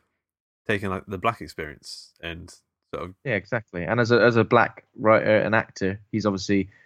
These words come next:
Speaker 2: he thinks, "I'm gonna cast black people in the roles that, you know, I've
Speaker 1: Yeah.
Speaker 2: written especially for them." And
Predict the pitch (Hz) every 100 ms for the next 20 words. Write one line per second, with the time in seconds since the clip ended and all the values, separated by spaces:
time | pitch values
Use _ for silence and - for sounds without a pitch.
0 | _ 107 104 104 87 - 127 113 107 151
1 | 131 113 - - 110 - 101 95 98 98
2 | 107 101 98 - 98 101 98 101 98 -
3 | - 98 98 98 95 98 95 98 - 104
4 | - 101 98 _ _ _ _ _ 101 104
5 | 101 107 123 - 107 104 98